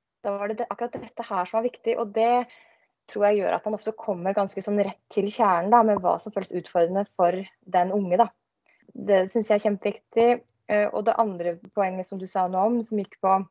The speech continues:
på med det, kan vi ikke bare gjøre det selv? Ikke sant? For det ligner jo litt, altså den rollen kan ligne litt på hva vi gjør innenpå familievernet egentlig, det å koordinere og det å liksom få til løse vanskeligheter eller få til samtale og dialog. Eh, men samtidig så er det noe med det at, eh,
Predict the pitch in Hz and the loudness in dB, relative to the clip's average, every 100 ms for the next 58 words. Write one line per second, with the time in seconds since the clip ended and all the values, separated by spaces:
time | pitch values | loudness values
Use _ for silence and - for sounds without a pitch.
0 | _ _ _ - 185 190 190 180 180 - | _ _ _ 2 4 6 4 2 -2 -2
1 | 208 196 190 185 165 202 240 320 208 _ | 4 6 6 2 0 -2 -2 -2 -6 _
2 | _ - 196 262 262 240 220 220 233 226 | _ -16 -8 -2 -2 -4 -6 -6 -6 -8
3 | 180 160 160 233 - - 220 214 202 202 | -10 -6 -4 -4 -6 -8 -6 -4 -2 -2
4 | 208 220 180 180 202 220 233 175 156 - | 0 0 -2 -4 -4 -2 -2 -4 -6 -2
5 | 214 170 156 202 170 165 190 180 139 - | 0 2 2 0 0 -2 -2 -6 -10 -8
6 | 160 190 185 156 160 160 165 165 - 359 | -8 -6 -6 -6 -4 -2 -2 -2 0 4
7 | 196 170 185 220 214 156 151 170 185 175 | 4 2 0 0 0 -2 -2 0 0 0
8 | 156 170 190 170 170 - 180 - - 185 | 0 0 0 -2 -2 0 0 -2 -4 -4
9 | - _ - 214 180 160 170 170 - 180 | -6 _ 4 8 8 6 0 -2 -4 -2
10 | 196 180 - 165 156 - 175 180 185 175 | 0 -2 -2 0 0 -2 0 0 -2 -4
11 | 180 190 180 - 165 170 190 233 311 - | -4 -2 -4 -4 -2 2 4 6 4 -4
12 | - _ - 208 208 202 196 208 214 254 | -20 _ -2 0 0 0 -2 -4 -6 -6
13 | 269 233 214 269 - 254 240 240 233 208 | -2 -2 0 -4 -4 2 4 4 2 0
14 | 185 233 233 180 190 - 220 214 214 208 | -4 -6 -6 -6 -8 -4 -2 0 -2 -6
15 | 208 - | -12 -20